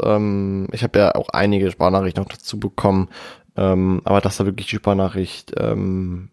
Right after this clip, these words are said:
wo es, glaub, wirklich am, auf einer Seite auf, am klarsten auf jeden Fall geworden ist, was tatsächlich vielleicht auf der einen Seite das Problem wirklich ist, so gesehen.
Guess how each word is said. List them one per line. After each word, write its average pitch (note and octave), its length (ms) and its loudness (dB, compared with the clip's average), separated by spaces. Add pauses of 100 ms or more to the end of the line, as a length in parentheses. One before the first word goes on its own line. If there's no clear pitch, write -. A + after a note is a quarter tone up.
(640)
wo A2+ 320 2
es, A2+ 80 2
glaub, A2+ 240 2
wirklich A#2 260 -2
am, G#2+ 360 -4
auf - 200 -4
einer B2 220 6
Seite G#2+ 200 4
auf, G2+ 180 2 (100)
am G#2 180 -2
klarsten G2+ 460 2
auf F#2+ 140 -2
jeden G2 140 -2
Fall G2 180 -4
geworden F#2+ 400 2
ist, F#2+ 160 -2
was G2 160 -2
tatsächlich G2 560 -4
vielleicht G#2 480 2
auf G2+ 120 -4
der - 140 -4
einen F#2 220 -6
Seite F2+ 220 -4
das F2+ 160 -8
Problem E2 440 -6
wirklich - 320 -10
ist, - 180 -10
so F2 120 -10
gesehen. D#2+ 480 -10